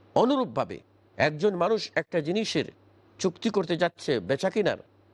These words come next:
সেখানে গিয়ে নাক গলানো এবং দাম বৃদ্ধি করা, প্রতারণার আশ্রয় নেওয়া, এটা সর্বতোভাবে শরীয়তে হারাম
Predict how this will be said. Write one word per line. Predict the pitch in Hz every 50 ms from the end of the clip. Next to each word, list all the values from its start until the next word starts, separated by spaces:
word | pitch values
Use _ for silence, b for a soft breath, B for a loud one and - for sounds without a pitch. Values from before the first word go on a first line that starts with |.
| _ _ _
সেখানে | - - 165 147 165 156 147 135
গিয়ে | 120 131 131 127 120 101 - - _ _ _ - -
নাক | 117 120 117 104 98
গলানো | - 143 160 175 185 175 151 120 69 - _ _ _ _ _ -
এবং | - 107 120 117 110
দাম | 101 127 131 139 135 117
বৃদ্ধি | 107 180 196 202 185 202
করা, | 208 - 208 175 127 113 - _ _ _ _ _ -
প্রতারণার | 113 135 131 - 190 190 202 202 196 160
আশ্রয় | 143 - - - 120 110
নেওয়া, | 107 104 85 80 107 - _ - _ _ _
এটা | - 113 104 110
সর্বতোভাবে | - - 104 101 101 117 147 147 - 120 107 107 101 101 90
শরীয়তে | - - 101 95 92 101 - 98
হারাম | 92 - 98 101 101 123 143 165 208 226 233 208